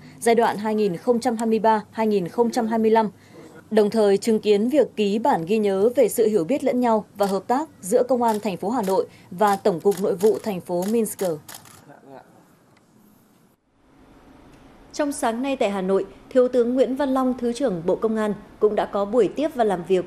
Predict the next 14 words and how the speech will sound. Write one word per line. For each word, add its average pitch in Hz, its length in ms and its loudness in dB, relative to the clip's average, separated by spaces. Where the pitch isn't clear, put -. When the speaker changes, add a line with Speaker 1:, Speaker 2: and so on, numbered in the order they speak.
Speaker 2:
với 185 320 0
đoàn 196 280 -2
công 202 140 -2
tác 196 260 -4
của 233 60 2
Bộ 175 180 0
Nội 175 160 -4
vụ 180 160 0
Cộng 190 200 -4
hòa 185 140 -6
Belarus 196 520 -4
do 254 180 -2
ngài 202 280 0
Kubrakov 208 680 -4